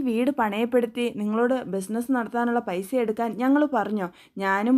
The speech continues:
അമ്മയും എത്ര വട്ടം നിങ്ങളോട് ചോദിച്ചതാ ഈ പൈസ എവിടുന്നാന്ന്. അപ്പം നിങ്ങളല്ലേ പറഞ്ഞത് നിങ്ങളുടെ ഫ്രണ്ട് തന്നതാന്ന്. ഞാൻ ആ അന്നേരം വിശ്വസിച്ചില്ലെങ്കിലും പിന്നെ ഞാൻ അതിനെക്കുറിച്ചൊന്നും ചോദിച്ചില്ലെന്ന് മാത്രം. എന്തായാലും നിങ്ങളുണ്ടാക്കിയ ബാധ്യത നിങ്ങൾ തന്നെ തീർക്കണം, അല്ലാതെ ഞാനിതൊന്നും എൻ്റെ അച്ഛനോട് ചോദിക്കുകയല്ല.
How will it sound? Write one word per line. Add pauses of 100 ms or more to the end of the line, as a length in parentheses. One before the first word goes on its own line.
അമ്മയും
എത്ര
വട്ടം
നിങ്ങളോട്
ചോദിച്ചതാ
ഈ
പൈസ
എവിടുന്നാന്ന്. (260)
അപ്പം
നിങ്ങളല്ലേ
പറഞ്ഞത്
നിങ്ങളുടെ
ഫ്രണ്ട്
തന്നതാന്ന്. (260)
ഞാൻ
ആ
അന്നേരം
വിശ്വസിച്ചില്ലെങ്കിലും
പിന്നെ
ഞാൻ
അതിനെക്കുറിച്ചൊന്നും
ചോദിച്ചില്ലെന്ന്
മാത്രം. (260)
എന്തായാലും
നിങ്ങളുണ്ടാക്കിയ
ബാധ്യത
നിങ്ങൾ
തന്നെ
തീർക്കണം,
അല്ലാതെ (100)
ഞാനിതൊന്നും
എൻ്റെ
അച്ഛനോട്
ചോദിക്കുകയല്ല.